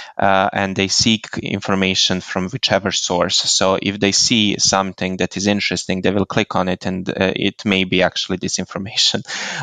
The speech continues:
<laughs> How we can, we can fight it? There are different ways. As I said, um, you know, you can work with third-party verification companies, uh, that can also exclude disinformation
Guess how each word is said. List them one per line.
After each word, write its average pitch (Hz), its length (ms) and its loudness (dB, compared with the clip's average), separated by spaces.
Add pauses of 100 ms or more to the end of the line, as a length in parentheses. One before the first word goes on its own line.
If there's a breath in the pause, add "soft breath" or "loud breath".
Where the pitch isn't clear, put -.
<laughs> - 100 -20
How 127 320 2
we 117 140 0
can, 101 420 -2
we 104 140 0
can 104 180 -6
fight - 460 -2
it? - 260 -2
There 110 160 2
are 120 220 4
different 107 420 -4
ways. 92 240 2
As 101 160 4
I 104 80 4
said, - 500 0
um, 92 580 2
you 101 120 -2
know, 95 120 2
you 98 100 0
can 98 180 -6
work 95 300 0
with 95 100 -4
third-party 92 800 0
verification 92 680 0
companies, 95 680 -2
uh, 92 320 2 (260 loud breath)
that - 220 -2
can 101 180 -2
also 98 480 0
exclude - 680 0
disinformation 92 1080 0